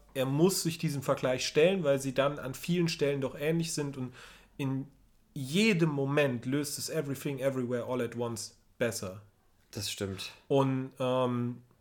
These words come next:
Speaker 1: ja, t-, also genau das, nämlich, dass ich mit den Figuren in diesem Film, die ich vorher nicht kannte, ich kannte keine einzige dieser Figuren, zu denen habe ich eine stärkere Bindung aufgebaut als zu Doctor Strange in den vier, drei, vier Filmen, die er jetzt,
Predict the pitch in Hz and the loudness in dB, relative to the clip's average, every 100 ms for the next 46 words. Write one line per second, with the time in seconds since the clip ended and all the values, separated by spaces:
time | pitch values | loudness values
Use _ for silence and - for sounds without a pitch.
0 | _ _ _ _ _ _ - 139 151 - | _ _ _ _ _ _ 6 8 8 6
1 | - 135 131 135 147 135 139 143 160 151 | -8 -6 -6 -6 -4 2 4 4 2 0
2 | 127 127 - 135 123 127 - 123 175 240 | -2 -4 -4 -6 -2 -2 -2 -2 2 4
3 | 180 190 - - _ _ - 135 156 165 | 2 -2 -8 -20 _ _ -6 -2 2 2
4 | 165 190 143 160 160 - 214 214 226 262 | 4 4 4 -2 -4 4 4 4 2 0
5 | 262 - 220 190 139 - 151 165 156 160 | -2 0 2 2 -2 -2 -2 0 -4 -2
6 | 190 190 185 175 165 160 147 143 113 - | -4 -4 -4 0 0 -2 -2 -2 -2 -8
7 | - - - 147 170 165 143 135 - 170 | -20 -14 -4 2 4 4 2 -2 2 2
8 | 180 180 170 170 170 139 139 - 135 135 | 2 2 0 2 0 0 -2 0 0 2
9 | 131 - 131 135 143 - - 131 127 - | 0 -4 -4 -4 -4 -6 -2 -2 -2 -6
10 | 127 123 127 123 127 _ _ _ _ _ | -6 -2 -2 -4 -10 _ _ _ _ _
11 | _ - 175 - 180 208 214 - 151 170 | _ -20 -14 -6 -2 -2 -4 -8 -6 -6
12 | 165 185 185 185 185 185 175 170 170 165 | -6 -8 -6 -4 -4 -4 -4 -4 -4 -8
13 | - | -14